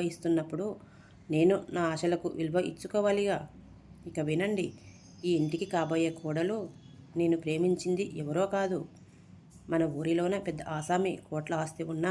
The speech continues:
ఏ ఊరికి ప్రెసిడెంట్ అయిన రంగయ్య నాయుడు గారి అమ్మాయి రేణుక. ఆ పేరు వినగానే ఒక్క క్షణం బిగుసుకుపోయారు తల్లిదండ్రులిద్దరూ. లక్ష్మి గారు, ఏంటి రంగయ్య నాయుడు గారి అమ్మాయా?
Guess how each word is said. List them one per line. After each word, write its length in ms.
ఏ 160
ఊరికి 300
ప్రెసిడెంట్ 460
అయిన 120
రంగయ్య 340
నాయుడు 280
గారి 240
అమ్మాయి 300
రేణుక. 280
ఆ 40
పేరు 260
వినగానే 460
ఒక్క 140
క్షణం 320
బిగుసుకుపోయారు 800
తల్లిదండ్రులిద్దరూ. 800
లక్ష్మి 380
గారు, 180
ఏంటి 300
రంగయ్య 360
నాయుడు 280
గారి 160
అమ్మాయా? 380